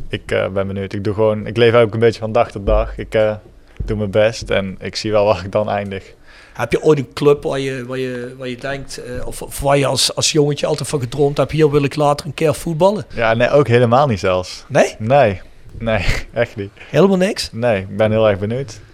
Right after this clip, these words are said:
Speaker 2: En wat denk je, wat denk je wat jou zou liggen als je een buitenlandse competitie kon kiezen? Eh, D-, Duitsland, Spanje, Engeland, als je
Speaker 1: Ja,
Speaker 2: zo kijkt.
Speaker 1: ik denk wel Duitsland.
Speaker 2: Ja?
Speaker 1: Ja.
Speaker 2: Hard werken?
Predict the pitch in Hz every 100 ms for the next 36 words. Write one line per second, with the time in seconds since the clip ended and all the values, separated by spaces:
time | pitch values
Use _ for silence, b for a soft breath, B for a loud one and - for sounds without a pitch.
0 | - 135 139 151 156 156 143 143 147 151
1 | 156 135 156 151 147 139 160 139 - 135
2 | 127 120 143 135 151 131 - 143 - 139
3 | 131 - 143 - 135 131 113 117 117 -
4 | 120 139 143 - 160 147 - 175 147 147
5 | 160 147 147 156 131 165 - 104 95 165
6 | 160 117 98 117 117 107 104 104 - 92
7 | 98 - - - _ - 143 180 110 110
8 | 98 - - - - - - 139 147 156
9 | 147 151 190